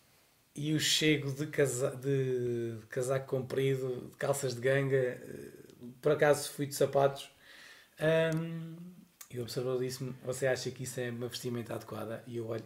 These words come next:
"É o que tenho para vir apitar a esta hora, que eu saí do trabalho e ainda não tive tempo a mais nada."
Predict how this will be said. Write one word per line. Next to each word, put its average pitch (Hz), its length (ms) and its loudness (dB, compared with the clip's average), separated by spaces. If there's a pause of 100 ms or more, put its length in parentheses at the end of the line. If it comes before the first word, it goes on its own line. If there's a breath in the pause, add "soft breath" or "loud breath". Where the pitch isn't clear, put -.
"É 135 80 -2
o 127 60 0
que - 120 -12
tenho 117 320 -6 (240)
para 123 120 -4
vir 123 160 -4
apitar 123 360 -4
a - 40 -2
esta 117 200 -4
hora, 110 300 -6 (640 loud breath)
que - 80 -10
eu 135 40 0
saí 143 140 0
do 131 100 -4
trabalho 135 360 6
e - 40 2
ainda 143 120 0
não 139 460 0
tive 139 200 -10
tempo 143 180 0
a 143 40 2
mais 139 140 0
nada." 117 240 -4